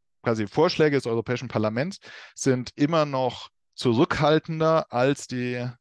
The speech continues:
allermeisten nationalen Verfassungen. Also wir hätten dann immer noch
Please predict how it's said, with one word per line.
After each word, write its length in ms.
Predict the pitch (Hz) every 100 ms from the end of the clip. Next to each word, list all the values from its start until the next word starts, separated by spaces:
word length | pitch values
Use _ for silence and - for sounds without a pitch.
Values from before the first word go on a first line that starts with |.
| _
allermeisten 520 | - 117 123 117 - 113
nationalen 440 | 107 113 104 101
Verfassungen. 640 | 101 - 117 165 160 180
Also 300 | 180 110 107
wir 180 | 104 104 104
hätten 300 | - 131 -
dann 120 | 113 104
immer 260 | 135 156
noch 300 | 147 131 -